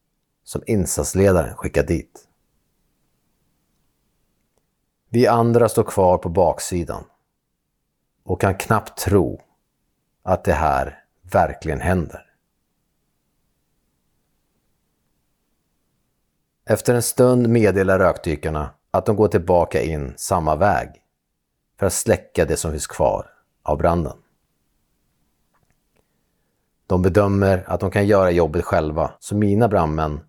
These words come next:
behöver inte förbereda sig för att gå in en ytterligare gång.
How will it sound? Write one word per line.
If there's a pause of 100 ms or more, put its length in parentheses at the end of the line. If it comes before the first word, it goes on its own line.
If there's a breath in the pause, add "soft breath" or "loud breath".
(160)
behöver
inte
förbereda
sig (420)
för
att
gå
in (160)
en
ytterligare
gång.